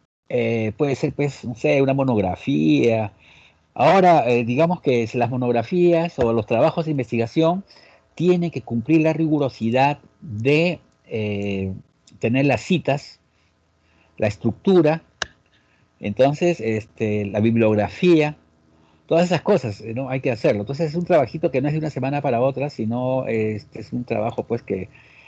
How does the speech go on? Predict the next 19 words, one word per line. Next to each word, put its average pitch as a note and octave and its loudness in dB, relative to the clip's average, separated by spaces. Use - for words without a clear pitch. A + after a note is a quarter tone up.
que C3+ 2
ya C#3+ 6
va, D#3 4
vamos D#3 -2
a C3 -4
ver C#3 -2
qué D#3 -6
se C#3+ -4
puede D3 2
hacer E3+ -4
con A#2+ -4
ustedes, C#3 -4
se B2 -4
puede C3 -2
hacer D3 -6
un D3+ -6
montón C#3 -6
de C3 -4
cosas. D3 -4